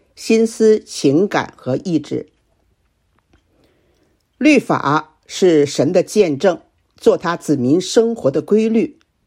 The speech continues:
今天基督徒说到律法时，大多有个不好的印象。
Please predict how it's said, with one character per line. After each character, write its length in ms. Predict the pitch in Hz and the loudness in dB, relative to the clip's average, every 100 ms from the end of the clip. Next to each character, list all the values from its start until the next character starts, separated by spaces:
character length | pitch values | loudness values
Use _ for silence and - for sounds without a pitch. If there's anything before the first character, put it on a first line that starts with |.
| _ _ _ _ _ _ _ _ _ _ _ _ _ _ | _ _ _ _ _ _ _ _ _ _ _ _ _ _
今 220 | - 214 | 0 2
天 320 | 220 208 214 | 4 2 0
基 160 | 208 269 | -2 0
督 140 | 254 | 0
徒 260 | 240 151 180 | -2 -2 0
说 140 | 214 | 0
到 100 | 185 | 0
律 160 | 151 214 | 0 -2
法 180 | 123 127 | -4 -8
时， 520 | - 131 127 147 _ _ _ _ - | -6 -2 -2 -4 _ _ _ _ -2
大 260 | 233 185 | -2 -2
多 360 | 151 214 202 202 | 0 2 2 0
有 140 | 156 | -2
个 120 | 131 170 | -2 -2
不 160 | 262 | -2
好 200 | - 127 | -2 -4
的 120 | - | -10
印 240 | 226 214 160 | -6 -2 -2
象。 420 | - 165 135 | -4 -8 -8